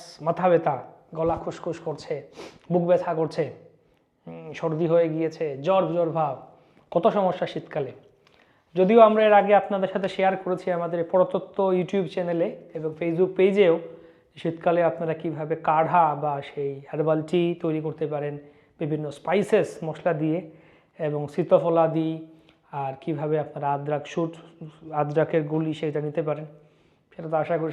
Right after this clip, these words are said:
সকলে করছেন। আরেকটা ব্যাপার, আমরা আরেকটা ঘরোয়া পদ্ধতির চিকিৎসা আপনাদের দেখাতে চাই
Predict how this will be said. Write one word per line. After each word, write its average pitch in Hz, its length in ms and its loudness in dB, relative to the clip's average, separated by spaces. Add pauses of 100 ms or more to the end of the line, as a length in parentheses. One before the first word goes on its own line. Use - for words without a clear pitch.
সকলে 151 200 -4 (100)
করছেন। 160 260 -10 (500)
আরেকটা 294 340 4 (120)
ব্যাপার, 170 300 2 (520)
আমরা 147 180 -6
আরেকটা 151 220 -6 (120)
ঘরোয়া 202 280 2 (100)
পদ্ধতির 165 500 -4 (720)
চিকিৎসা 208 400 0
আপনাদের 170 260 0 (100)
দেখাতে 160 260 -4 (100)
চাই 160 160 2